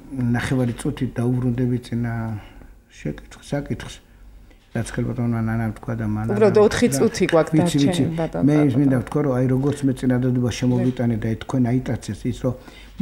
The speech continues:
Speaker 1: უნდა დღეიდან, როგორც უნდა მოხდეს, რომ მარტო ებრაელები და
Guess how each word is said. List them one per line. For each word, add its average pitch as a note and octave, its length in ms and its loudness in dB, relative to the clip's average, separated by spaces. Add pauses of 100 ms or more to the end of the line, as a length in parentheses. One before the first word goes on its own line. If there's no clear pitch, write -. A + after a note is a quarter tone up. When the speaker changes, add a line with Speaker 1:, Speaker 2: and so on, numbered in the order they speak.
Speaker 1:
უნდა D#3 500 4 (200)
დღეიდან, C#3+ 680 2
როგორც D3 480 2
უნდა D#3 260 2
მოხდეს, D3 420 2
რომ A#2 140 0
მარტო D3 440 2
ებრაელები C#3+ 720 4
და B2 140 2